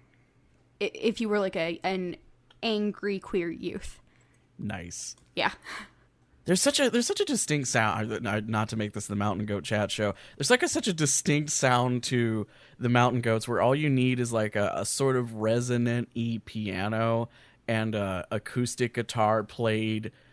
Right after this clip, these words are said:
Speaker 2: with a lot of bar chords, and you're just like, "Oh, this is obviously the intro <laughs> to a Mountain
Speaker 1: Yeah.
Speaker 2: Goats song."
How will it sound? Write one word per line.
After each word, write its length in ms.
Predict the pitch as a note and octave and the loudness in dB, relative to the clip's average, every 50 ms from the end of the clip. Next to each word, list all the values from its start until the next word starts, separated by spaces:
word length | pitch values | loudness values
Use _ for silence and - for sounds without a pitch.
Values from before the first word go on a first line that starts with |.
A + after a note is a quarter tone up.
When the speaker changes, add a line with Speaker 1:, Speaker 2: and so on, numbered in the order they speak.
| _ _ _ _ - | _ _ _ _ -8
Speaker 2:
with 200 | - A2+ A2+ A2 | -4 -4 -2 0
a 40 | A2+ | 0
lot 220 | A2+ A2+ A2 A2 | 2 4 4 4
of 120 | A2 G#2+ G#2+ | 2 0 -2
bar 280 | A2 G2+ F#2+ G#2 A2+ | -2 0 0 0 -2
chords, 400 | A#2+ - C3 B2 B2 B2+ B2+ B2 | -2 0 2 2 4 2 2 0
and 140 | - B2+ B2 | 0 0 2
you're 80 | B2+ B2 | 2 2
just 160 | B2+ B2 - | 0 0 0
like, 140 | C3+ B2+ A#2 | 0 2 4
"Oh, 160 | C3 C3 B2+ | 4 4 4
this 200 | B2 B2+ B2 - | 4 2 -2 -2
is 100 | A#2 A#2+ | 2 4
obviously 480 | B2 B2+ B2+ B2+ B2+ B2+ - - C3 B2+ | 6 6 6 4 2 -2 0 0 0 0
the 160 | B2+ C3 B2+ | 2 2 2
intro 360 | B2+ C3 C3 - - C3 C3 | 2 2 2 4 4 4 4
<laughs> 120 | C#3 - - | 4 4 4
to 100 | - F3 | 4 6
a 60 | F3 | 6
Mountain 300 | A#3 B3 D3 C#3+ - - | 8 10 10 10 10 8
Speaker 1:
Yeah. 160 | - A#3+ - - | 6 6 6 6
Speaker 2:
Goats 220 | C3+ C#3 C3+ - | 4 4 2 0
song." 460 | - D3+ D3+ C#3 C3 G3 G#3+ G3+ D3 | 0 2 4 4 6 6 4 2 0